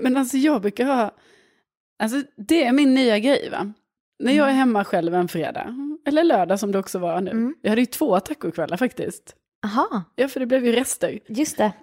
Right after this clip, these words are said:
Speaker 1: Eh, så jag hade tacokväll både fredag och lördag.
Speaker 2: Vad innebär tacokväll?
Speaker 1: Ja, det innebär ju helt enkelt att jag skär upp grönsakerna, eh, osten, jag steker på den här, eh, köttfärsen då med sån tacokrydda.
Speaker 2: Just det.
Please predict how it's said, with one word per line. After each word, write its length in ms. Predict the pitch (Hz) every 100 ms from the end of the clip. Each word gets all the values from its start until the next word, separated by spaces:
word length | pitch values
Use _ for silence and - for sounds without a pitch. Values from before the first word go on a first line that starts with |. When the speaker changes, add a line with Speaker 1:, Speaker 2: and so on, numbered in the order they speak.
| _
Speaker 1:
Eh, 280 | - 247 226
så 140 | 214 254
jag 40 |
hade 140 | 240
tacokväll 580 | 226 277 262 208 208 208
både 320 | 214 254 214
fredag 420 | 226 - 277 214 220
och 220 | 311 -
lördag. 340 | 185 - - 208 _
Speaker 2:
Vad 220 | - 240 269
innebär 340 | 302 247 226
tacokväll? 560 | 226 240 196 - - 185
Speaker 1:
Ja, 140 | 262
det 140 | 311 302
innebär 320 | 320 277 233
ju 80 | 254
helt 240 | 285 277 -
enkelt 400 | 214 - 247 -
att 220 | 247 233
jag 460 | 240 233 226 220
skär 160 | 220 262 240
upp 260 | 285 -
grönsakerna, 680 | - 269 269 180 - 214 294 311 262 _
eh, 360 | 226 214 214 214 214 214
osten, 680 | 247 - - 214 226 240 233
jag 240 | 220 226
steker 300 | - 220 220
på 200 | 214 220
den 120 | 202
här, 320 | 226 208 190 -
eh, 220 | 202 196
köttfärsen 580 | 190 220 - 175 - 208
då 140 | 190
med 120 | 175 196
sån 140 | 196
tacokrydda. 720 | 180 196 - 160 180 165 165 208
Speaker 2:
Just 440 | - 233 247 - -
det. 120 | 185